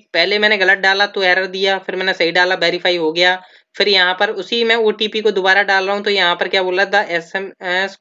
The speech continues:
code has expired, please resend verification code to try again, ठीक है। मतलब कि ये proper work कर रहा है। अगर आपको कुछ भी problem होती है, देखिए ये जो है ना, ये messages जो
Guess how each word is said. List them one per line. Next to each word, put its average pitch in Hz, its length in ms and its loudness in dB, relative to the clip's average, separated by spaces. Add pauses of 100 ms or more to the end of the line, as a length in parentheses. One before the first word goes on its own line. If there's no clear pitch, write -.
code 180 220 -2
has 156 360 0 (140)
expired, 147 560 -2
please 190 300 -2
resend 170 500 -2
verification 156 600 -4
code 175 280 -6
to 180 120 -4
try 143 240 0
again, 127 340 -6
ठीक 120 120 -6
है। 147 140 -2 (500)
मतलब 180 240 -2
कि 214 100 -8
ये 220 100 2
proper 190 360 -4
work 175 220 -2 (100)
कर 175 100 -2
रहा 180 140 2
है। 220 140 -4 (200)
अगर 151 260 -2
आपको 160 340 -2 (300)
कुछ 170 220 -6
भी 196 140 0
problem 180 340 -2
होती 175 200 -4
है, 190 60 -2
देखिए 196 220 0
ये 190 360 0
जो 202 160 0
है 190 140 2
ना, 202 200 2
ये 170 220 -2
messages 165 600 -4
जो 156 120 -2